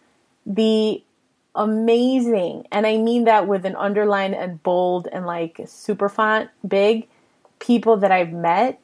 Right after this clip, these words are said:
has just been so rewarding to my life. I can't imagine ever going back to a job where I would walk through the halls and look at people and peop-, and I'd be like, "Hey, how's it going?" "I'm all right."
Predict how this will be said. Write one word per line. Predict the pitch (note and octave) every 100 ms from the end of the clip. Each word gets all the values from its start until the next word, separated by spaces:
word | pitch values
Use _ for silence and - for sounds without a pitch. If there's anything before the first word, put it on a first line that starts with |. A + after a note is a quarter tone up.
| -
has | - G3 F3+
just | G#3 G3 G3 - F#3
been | G3+ F#3+
so | - G3+ F#3+
rewarding | F#3 G3 F3+ F3 F3 F3
to | F#3+
my | F3
life. | F3 E3+ - -
I | - G3
can't | - B3 A#3 A#3
imagine | B3 G#3 G3 F#3+ F3+ D#3 D#3+ -
ever | F#3 F#3+
going | G3 G#3 G#3
back | F#3+ F3+ F3+
to | - F3+
a |
job | E3 F3 E3+ F#3+ A#3 - _ _ _ -
where | F#3+
I | F#3
would | F#3+
walk | F3+ F#3+ G3
through | A#3 A3
the | G#3+
halls | F#3 F3+ F3
and | F3
look | F3+ F3+
at | E3+
people | - F3+ D#3+ E3+ E3+ E3+ -
and | F#3
peop-, | F3+ F#3+
and | - F3+
I'd |
be | G3
like, | G3+
"Hey, | A#3+ G4+
how's | E4+ D#4+
it | C4+
going?" | E4+ D#4+ - _ _ _ -
"I'm | C4+
all | C#4
right." | A3 G#3 G3+ G3+ -